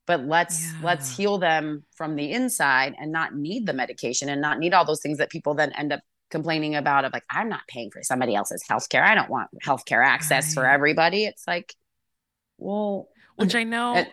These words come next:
Speaker 1: it's a whole
Speaker 2: for
Speaker 1: thing.
Speaker 2: me, and I'm sure this is for you as well, like, that mindset, I can't really wrap my mind around because I've always been such a generous, giving,
Speaker 1: Mm-hmm.
Speaker 2: loving person wanting to help other people, no matter what I'm doing. So I can't for the life of me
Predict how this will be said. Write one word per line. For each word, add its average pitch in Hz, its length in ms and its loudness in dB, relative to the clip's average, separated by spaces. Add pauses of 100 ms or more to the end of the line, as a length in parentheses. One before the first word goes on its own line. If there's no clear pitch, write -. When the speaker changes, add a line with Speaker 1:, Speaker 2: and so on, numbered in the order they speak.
Speaker 1:
it's - 140 -8
a - 80 -2
whole 123 200 -2
Speaker 2:
for 190 120 2
Speaker 1:
thing. 180 100 -2
Speaker 2:
me, 165 240 -2
and 147 100 -2
I'm 143 140 -2
sure 170 260 -6
this 156 220 -8
is 151 140 -8
for 135 140 -8
you 123 680 -4
as 123 220 -10
well, 123 480 -4
like, 123 220 -12
that 131 160 -4
mindset, 123 720 -8
I 123 100 -2
can't 131 420 -10
really 113 540 -12
wrap 113 220 -10
my 113 100 -10
mind 107 320 -10
around 110 680 -6
because 113 720 -14 (400)
I've 117 100 -10
always 113 260 -10
been 107 300 -10
such - 260 -16
a 104 220 -12 (380)
generous, 113 560 -6
giving, 131 340 -4
Speaker 1:
Mm-hmm. 147 80 4
Speaker 2:
loving 127 240 2
person 110 420 -14
wanting 110 200 -14
to 123 80 -14
help 135 200 -10
other 147 200 -10
people, 196 480 -12 (200)
no - 60 -10
matter 120 220 -8
what 113 100 -6
I'm 110 160 -10
doing. 127 380 -10
So 135 260 -8
I 127 80 -14
can't - 260 -14
for - 80 -14
the 139 60 -12
life 131 260 -12
of 123 140 -20
me 117 280 -10